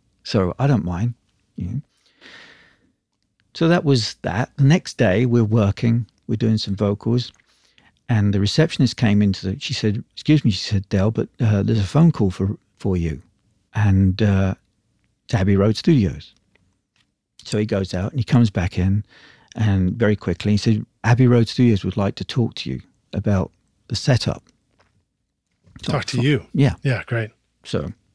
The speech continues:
Speaker 1: he said, "Go on, you can go and take the call." So I go outside and I did, and it's the studio manager from Abbey Road. So he said, "Hi, Richard." He said, "It's Dave here." He said, um, "I understand you're recording with us on Thursday."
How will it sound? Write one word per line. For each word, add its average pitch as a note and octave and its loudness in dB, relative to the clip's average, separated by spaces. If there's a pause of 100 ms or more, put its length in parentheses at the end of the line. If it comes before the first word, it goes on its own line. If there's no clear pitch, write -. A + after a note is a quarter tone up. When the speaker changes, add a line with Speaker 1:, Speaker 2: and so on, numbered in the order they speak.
(600)
Speaker 1:
he - -6
said, C3 -2
"Go G#3 2
on, D#3+ 4
you F3+ 2
can E3 0
go C#3+ 0
and A#2+ -2
take C3+ -2
the A#2+ -4
call." - -6
So A2+ 0 (300)
I G2+ -4 (920)
go G2 -4
outside G2 0
and G#2 2
I G2 0
did, G#2+ -6 (560)
and G#2 0
it's F2 -6
the G#2 -4
studio A#2+ 4
manager C3+ 4
from G#2 0
Abbey G#2 2
Road. A2+ 0
So - -10
he G#2 -4
said, G#2+ -4
"Hi, - 2
Richard." D#3 2 (140)
He G3 -20
said, - -12
"It's C3 -10
Dave C3+ -8
here." C3 -2
He C3+ 0
said, B2 -4 (120)
um, C3 2 (880)
"I C3 2
understand E3 4
you're C#3+ 4 (460)
recording D#3+ 4
with A#2 2
us G#2+ 0
on G#2+ 2
Thursday." - -4